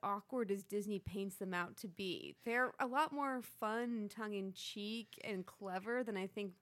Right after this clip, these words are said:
Disney's afraid to play with them that way.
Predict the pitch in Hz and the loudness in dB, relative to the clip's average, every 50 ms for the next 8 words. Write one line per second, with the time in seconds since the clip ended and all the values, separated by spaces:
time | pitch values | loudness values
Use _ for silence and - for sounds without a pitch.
0 | _ _ _ - 190 185 - 202 190 185 185 175 - - - - 190 185 185 185 | _ _ _ -6 -4 -2 -2 -2 -2 -2 -4 -8 -10 -14 -14 -8 -4 -4 -2 -2
1 | 180 - 190 - - - 151 - - 220 262 254 - 339 349 339 339 339 359 - | -4 -6 -10 -10 -10 -8 -6 -4 -4 -4 -4 -4 -4 -4 -4 -4 -4 -4 -6 -8
2 | - - - 381 403 403 | -8 -6 -4 -2 -2 0